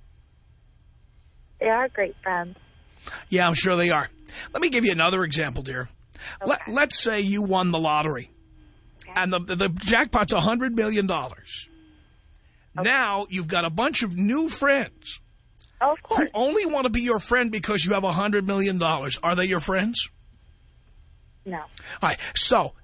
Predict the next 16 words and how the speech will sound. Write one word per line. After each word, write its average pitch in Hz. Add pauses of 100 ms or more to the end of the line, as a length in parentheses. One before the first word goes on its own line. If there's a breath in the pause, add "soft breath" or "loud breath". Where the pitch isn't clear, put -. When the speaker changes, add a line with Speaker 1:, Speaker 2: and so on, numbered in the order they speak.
(120)
Speaker 2:
let's 190
take 196
this 165
back 185
to, 180
uh, 170
the 165
friendship 175
issue. - (880 loud breath)
You've 185
got 196
a 196
bunch 214
of 220
guy 262
friends, -